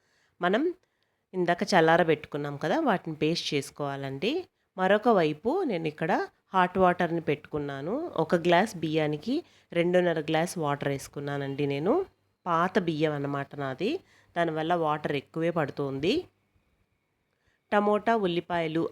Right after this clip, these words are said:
అంతా పేస్ట్ చేసుకొని దీంట్లో వేసేసి ఆయిల్ బయట వచ్చేంత వరకు ఒక రెండు మూడు నిమిషాలు ఫ్రై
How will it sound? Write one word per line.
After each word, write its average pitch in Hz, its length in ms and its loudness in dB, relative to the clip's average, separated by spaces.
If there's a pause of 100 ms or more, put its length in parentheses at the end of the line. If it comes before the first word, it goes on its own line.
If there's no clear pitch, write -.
అంతా 151 240 -2 (100)
పేస్ట్ 165 320 -4
చేసుకొని 160 500 -4 (420)
దీంట్లో 170 360 2
వేసేసి 156 500 -2 (540)
ఆయిల్ 214 300 4
బయట 156 160 0 (100)
వచ్చేంత 147 440 -8
వరకు 147 260 -8 (200)
ఒక 175 80 -2 (100)
రెండు 160 220 -2
మూడు 156 180 0
నిమిషాలు 170 380 0
ఫ్రై 151 120 0